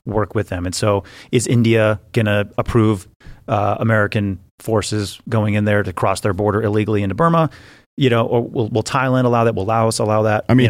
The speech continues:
Speaker 1: know, I
Speaker 2: Thailand
Speaker 1: don't know.
Speaker 2: might be, uh, amenable to that sort of thing. They're, we, we do a lot of training with their special forces, but
Speaker 1: Mm-hmm.
Speaker 2: I don't know if they want a bunch of chaos nearby.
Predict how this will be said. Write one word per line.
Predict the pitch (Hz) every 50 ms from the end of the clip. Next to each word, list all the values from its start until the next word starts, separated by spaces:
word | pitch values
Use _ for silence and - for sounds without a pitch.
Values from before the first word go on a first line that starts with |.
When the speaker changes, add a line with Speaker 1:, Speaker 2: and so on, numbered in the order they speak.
| 104 87
Speaker 1:
know, | 117
I | 147 185
Speaker 2:
Thailand | 202 160 117
Speaker 1:
don't | 104
know. | 95 92
Speaker 2:
might | 90 87 76
be, | 80 82 80 82 78 - - -
uh, | - - - - 73 76 -
amenable | 71 87 92 95 92 85 82 76 78 76
to | 73 73
that | 73 69 67 -
sort | - 76 65
of | 67 -
thing. | - 71 65 64 67
They're, | 73 92 92 76 62 71 -
we, | - 107 117
we | 113 95 117 117
do | 117 135 120
a | 104
lot | 98 90
of | 82
training | - - 95 90 85
with | 80 73
their | 78 73
special | - - 92 82 - -
forces, | - - - 78 71 - - - -
but | - 101
Speaker 1:
Mm-hmm. | 90 82
Speaker 2:
I | 87
don't | 90 87
know | 82 80 78 76 73 73 71 - - _ _ _ _ _ _ _ -
if | - 78 -
they | - 87
want | 82 76 80 80 78 73 - -
a | 76
bunch | - 78 73 -
of | 73
chaos | - - - 80 76 71 69 69 67 65 - - - -
nearby. | - 82 71 67 65 69 67 64 57 58 65 -